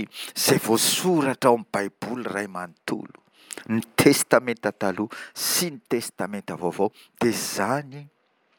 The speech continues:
ilay fampianaran'i Jesosy. Ka ny olona manaraka azy dia olona manaiky ny fampianarany, manaiky ny Baiboly.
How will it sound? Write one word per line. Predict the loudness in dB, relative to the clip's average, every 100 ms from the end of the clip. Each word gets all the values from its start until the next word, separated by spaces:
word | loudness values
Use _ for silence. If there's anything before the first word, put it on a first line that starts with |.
| -20 _ _ -20 -2
ilay | 4 4
fampianaran'i | 6 2 2 -2 -2 -8 -10 -12
Jesosy. | -12 -12 -12 -16 -16 -20 -20 _ _ _ _ _ _ _ _ -20 _ _ _ _ -20 -16 -16 -16 -2 4
Ka | 4
ny | 6 6
olona | 8 6 4 4
manaraka | 4 2 -2 -2 -4 -4 -2 -2
azy | -4 -10 -14 -16 -12 6
dia | 8
olona | 8 4 4
manaiky | 2 2 -2 -2 -6
ny | -8
fampianarany, | -2 -2 2 2 2 -2 -6 -12 -16 -10
manaiky | 4 4 4 -2 -4 -4 -6 -6
ny | -8 _
Baiboly. | -4 -4 -4 -4 -4 -10